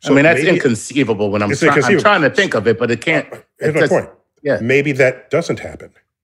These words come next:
Speaker 1: Oh.
Speaker 2: What I'm telling you is Einstein's general theory of relativity predicts that. So that could be the edge of where Einstein's relativity applies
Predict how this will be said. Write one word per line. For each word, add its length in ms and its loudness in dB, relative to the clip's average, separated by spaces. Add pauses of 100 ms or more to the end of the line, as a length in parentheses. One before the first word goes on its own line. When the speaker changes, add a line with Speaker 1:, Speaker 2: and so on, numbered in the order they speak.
(200)
Speaker 1:
Oh. 220 -4
Speaker 2:
What 120 2
I'm 220 0
telling 460 2
you 200 -8
is 400 -10 (800)
Einstein's 600 -4
general 360 -2
theory 360 -2
of 100 -4
relativity 720 -4 (640)
predicts 560 -2
that. 380 -16 (560)
So 240 -2
that 260 2
could 180 -2
be 160 -6
the 340 -2 (200)
edge 920 -4 (380)
of 280 -2
where 500 2
Einstein's 380 -4
relativity 680 0
applies 840 0